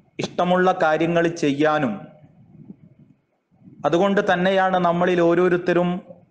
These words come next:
മത്സരിക്കാറുള്ളത്. എന്നാൽ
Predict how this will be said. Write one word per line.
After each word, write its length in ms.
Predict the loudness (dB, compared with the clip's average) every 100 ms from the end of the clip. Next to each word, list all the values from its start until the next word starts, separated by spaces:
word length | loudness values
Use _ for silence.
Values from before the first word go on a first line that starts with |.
| _
മത്സരിക്കാറുള്ളത്. 1300 | -2 -2 0 -2 -2 0 0 0 -2 -4 -8 -16 -20 -20 _ -20 -20 -20 -20 -20 -20 _ _ _ -20 -20 -20 -20 -20 _ _ -8 -4
എന്നാൽ 300 | 0 0